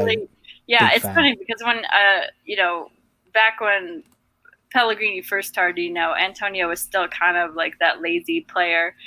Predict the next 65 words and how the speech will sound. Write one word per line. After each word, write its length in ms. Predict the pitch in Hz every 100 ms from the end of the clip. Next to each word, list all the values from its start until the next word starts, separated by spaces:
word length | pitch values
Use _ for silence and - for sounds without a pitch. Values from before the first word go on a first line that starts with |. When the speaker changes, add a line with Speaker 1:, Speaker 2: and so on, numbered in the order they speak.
| - - -
Speaker 1:
and 120 | 147 147
he 100 | 123
Speaker 2:
Hmm. 60 |
Speaker 1:
just 140 | 101 95 254
turned 140 | 247
into 220 | 233 220
such 260 | 208 226 202
a 80 | 196
great, 380 | 190 196 185 - _ _ _ _ _ _ _
such 220 | 208 202
a 40 |
great 260 | 190 202 -
person 300 | 202 190 190
to 80 | 165
watch. 360 | 170 170 -
You 80 | 175
know, 80 | 165
I 160 | 165
just, 260 | 170 180 -
Speaker 2:
Yeah. 160 | 107 101
Speaker 1:
he's 100 | -
the 220 | - - -
kind 140 | 208
of 100 | 208
guy 260 | 196 185 185
who, 320 | 185 180 175
like, 160 | 165 175 185
you, 220 | 185 175 - _ -
every 180 | 196 214
time 200 | 240 202
he 80 | 202
gets 160 | 196
the 80 | -
ball, 220 | 226 269
you 120 | 240 214
don't 160 | 247
really 180 | 247 240
know 120 | 233
what 100 | 220
he's 80 | 233
gonna 240 | 214 196
do 140 | 190 226
with 140 | 240 240
it, 60 |
and 160 | 170 170
that 140 | 185
makes 220 | 202 208 -
him 80 | 190
a 60 |
very 220 | 185 185
Speaker 2:
But 100 | 185 208
he 20 |
Speaker 1:
formidable 180 | 294 302
Speaker 2:
doesn't. 280 | 226 151 135 107
Speaker 1:
player. 200 | 202 156
Speaker 2:
He, 220 | 277 277 - 240
he 160 | - 311
doesn't 260 | 247 180 151
know 280 | 147 165 233
either. 200 | 208 147
That's 200 | 190 -
the 120 | 170
Speaker 1:
Yeah, 140 | 294
Speaker 2:
thing. 100 | -
Speaker 1:
that, 160 | - 370